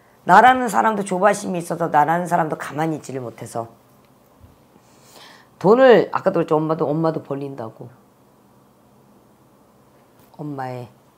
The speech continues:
직성, 신줄 눌러놓고 나서 장사 일단 잘 돼야 될 거 아닙니까? 작든 크든 간에. 그래야 나중에도 뭐 매매를 냈든 뭐 권리금을 받든 예를 들어서 할 거 아닙니까? 그래서 장사 떡을 올려놔서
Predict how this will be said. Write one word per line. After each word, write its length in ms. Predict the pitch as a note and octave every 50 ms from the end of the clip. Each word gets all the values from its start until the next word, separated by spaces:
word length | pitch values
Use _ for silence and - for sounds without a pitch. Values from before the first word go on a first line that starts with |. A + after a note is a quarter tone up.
| _ _
직성, 440 | - - - - - - - G2+ G#2+ - _ _ _ _ _
신줄 480 | _ - - C#3+ D#3 - - C#3 C3+ A#2+
눌러놓고 540 | A#2+ B2 B2+ C3 B2+ A#2+ A#2 A#2+ A#2+ - C3
나서 280 | B2 A#2+ A2+ - A2+
장사 560 | - - - A2 A#2+ C#3 C#3+ - - - - - _ _ _ _ _ _ _
일단 300 | - C#3 C3 - B2+ A#2
잘 240 | A2+ - - A2+ A2+
돼야 180 | B2 B2+ A#2+ A2+
될 140 | - A2 -
거 120 | - A#2+
아닙니까? 540 | A#2+ A#2+ A#2 A#2+ B2 - - - A2 A2+ - - _ _ _ -
작든 460 | - - - - _ - D#3 C3 -
크든 340 | - - F3 - E3 D#3 C3+
간에. 360 | A#2 G2+ A2+ B2 A2 G#2+ - _ _ _ _ _ _ _ _
그래야 340 | - - B2 C#3 D3+ D3+ D3
나중에도 600 | C3+ B2 A#2 A#2+ - C3 C#3 C3+ C3 B2+ B2+ C3
뭐 240 | B2+ B2 B2+ B2 B2
매매를 460 | A2+ B2 A#2+ B2+ C3+ C#3 C3+ B2+ B2+
냈든 460 | B2 A#2+ A#2+ - - C3 B2+ C3 B2+ B2
뭐 280 | A#2+ A#2 A#2+ A#2+ A#2
권리금을 520 | - - A#2+ B2 C3 B2+ A#2+ A#2+ B2 B2 A#2+
받든 360 | B2 A#2+ A#2+ - B2+ B2 A#2+
예를 180 | A#2+ A2+ A#2+
들어서 240 | C3 B2 A#2 - -
할 140 | - E3 -
거 100 | - C3
아닙니까? 680 | B2+ B2+ C3 C3 C3+ C#3 C3+ - - - A#2 A#2 - - _ _ _ _ _ _ _ _ _ _ _ -
그래서 240 | - C#3+ C#3+ C3+ B2+
장사 600 | - - - A2+ B2 C3 C#3 A#2+ D3 D3 C#3 -
떡을 260 | - C#3 C3+ C#3 C#3
올려놔서 640 | - - C#3+ C#3+ C#3+ C3+ B2 A2+ G#2+ G#2+ - - A#2+